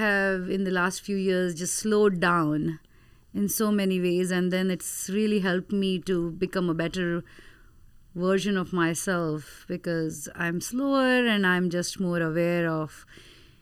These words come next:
the, the present. And that really has been fun because I'm, I'm not looking forward to this glorious future. I'm just here today. And it's not perfect, I can say that.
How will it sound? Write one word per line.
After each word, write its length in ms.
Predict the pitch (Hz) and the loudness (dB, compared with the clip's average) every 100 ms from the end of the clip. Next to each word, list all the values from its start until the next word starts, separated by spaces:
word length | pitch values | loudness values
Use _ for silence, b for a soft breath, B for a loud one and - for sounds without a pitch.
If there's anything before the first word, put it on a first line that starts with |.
| B B B - 220 196 - | B B B -20 -20 -20 -18
the, 640 | 180 196 190 180 175 165 156 135 b b b 208 - - - - - - 269 277 | -4 0 2 2 0 -2 -6 -14 b b b -18 -20 -20 -20 -20 -20 -20 -18 -14
the 100 | 185 | -10
present. 640 | 185 214 233 196 139 - - | -6 0 0 0 -6 -8 -12
And 260 | 175 185 170 | -6 -4 0
that 220 | 175 202 - - | 0 0 -8 -14
really 580 | 202 185 202 220 214 220 | -8 -2 0 2 2 2
has 300 | 190 185 175 | 2 0 -2
been 360 | 165 196 185 175 | -2 0 0 -2
fun 360 | - 196 185 | 0 2 2
because 320 | 170 165 180 170 | 0 -2 -2 0
I'm, 200 | 175 185 | -2 -2
I'm 160 | 196 190 | -2 0
not 180 | 190 | -2
looking 320 | 196 190 196 190 | -2 -6 -6 -6
forward 540 | 196 175 180 185 - | -2 0 2 0 -2
to 240 | 180 175 170 B B B | -2 -2 -4 B B B
this 200 | 170 175 | -2 -2
glorious 640 | 170 196 208 214 202 180 | 2 6 8 8 4 2
future. 520 | - 196 208 196 170 160 | -2 -2 -2 0 2 2
I'm 280 | 160 165 | 0 0
just 500 | 165 180 175 - - - - - - _ | -2 -2 -4 -8 -12 -20 -20 -20 -20 _
here 280 | - 185 175 | -2 0 0
today. 520 | 170 160 151 76 147 b b b b b | 0 -2 -2 -4 -10 b b b b b
And 140 | 185 208 | -2 -2
it's 180 | 214 | 0
not 320 | 254 294 339 - | 4 4 4 2
perfect, 640 | 330 330 214 190 214 - | 2 2 0 -2 -2 -6
I 140 | 196 | -4
can 240 | 202 214 208 | -2 0 -2
say 240 | - 214 | 0 2
that. 260 | 190 170 | 4 2